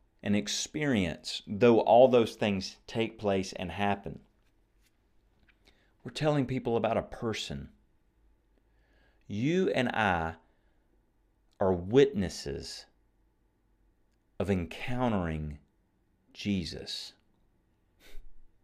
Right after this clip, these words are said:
You have the responsibility to tell people about Jesus. Now, obviously, his word, he is his word.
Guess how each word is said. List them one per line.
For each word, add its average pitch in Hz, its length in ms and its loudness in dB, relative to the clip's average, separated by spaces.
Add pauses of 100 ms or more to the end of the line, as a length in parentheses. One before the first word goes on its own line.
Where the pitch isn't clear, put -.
(2000)
You 170 380 2
have 139 300 4
the 110 80 4
responsibility 104 1040 4
to - 120 -8
tell 107 240 2
people 85 520 -4 (960)
about 85 300 2
Jesus. - 720 -2 (1400)
Now, 120 240 4
obviously, 113 480 4
his 92 220 0
word, 101 420 6
he 107 220 2
is 151 140 0
his 76 160 -4
word. 67 280 -10